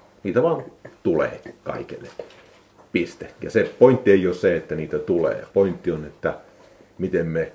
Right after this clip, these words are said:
suhtaudutaan niihin, miten me tavallaan torjutaan tai miten me käsitellään niitä. Ja ruvetaan kattoo, kattoo niistä. Sama kirje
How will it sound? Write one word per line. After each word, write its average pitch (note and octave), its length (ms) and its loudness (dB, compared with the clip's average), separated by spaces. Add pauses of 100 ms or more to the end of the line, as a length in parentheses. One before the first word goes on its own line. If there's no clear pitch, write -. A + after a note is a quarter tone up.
(240)
suhtaudutaan - 840 -6
niihin, - 260 -16
miten E2 300 -4
me D2+ 260 -4 (760)
tavallaan E2+ 380 2
torjutaan E2 520 0
tai D#2+ 120 -2
miten F#2+ 220 0
me F#2+ 100 -2
käsitellään - 680 -6 (120)
niitä. - 200 -14 (1160)
Ja G2+ 80 2
ruvetaan F#2 320 4
kattoo, - 460 0 (400)
kattoo - 400 -2
niistä. D2+ 340 -12
Sama E3 320 0
kirje G#2 640 2